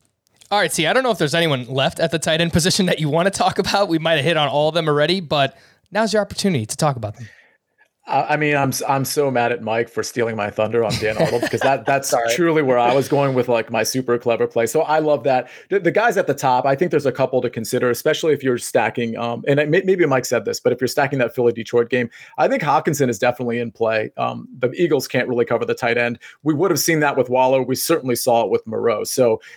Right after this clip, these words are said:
Speaker 2: that's just, uh, ample evidence, but, but they're, you know, just this whole season, they haven't been good against the tight end.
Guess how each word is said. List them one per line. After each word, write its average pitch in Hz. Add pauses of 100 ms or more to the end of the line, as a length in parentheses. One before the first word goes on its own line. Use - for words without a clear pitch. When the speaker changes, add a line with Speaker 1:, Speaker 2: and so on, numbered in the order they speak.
Speaker 2:
that's 147
just, -
uh, 120 (360)
ample 151
evidence, 117
but, 120 (100)
but 123
they're, 123
you 127
know, 113
just -
this -
whole 110
season, 101
they 98
haven't 101
been 110
good 110
against 107
the 110
tight 110
end. 107